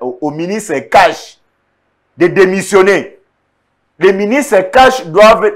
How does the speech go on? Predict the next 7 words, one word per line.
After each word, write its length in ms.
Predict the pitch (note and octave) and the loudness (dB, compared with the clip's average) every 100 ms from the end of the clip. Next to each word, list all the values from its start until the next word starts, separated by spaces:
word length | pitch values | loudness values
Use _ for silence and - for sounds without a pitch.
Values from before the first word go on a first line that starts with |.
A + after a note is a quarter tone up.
| - | -6
démissionner 760 | B2 A3+ A3 G#3+ - G#3+ A3+ C4 C4 - _ _ | 2 2 2 -2 -2 -2 2 2 0 -8 _ _
pour 180 | C4 C#4 | -2 2
que 260 | A3 G3 C#4 | 2 0 0
Ilunga, 540 | C#4+ A3 F3+ F3+ F3+ | 0 0 2 4 4
Ilunkamba 640 | F#3 G3+ A3+ F3+ E3 G3+ | 0 -4 0 2 4 4
se 180 | G3+ E3+ | 2 -2
sente 420 | - G#3+ A3 A3 | 0 2 2 2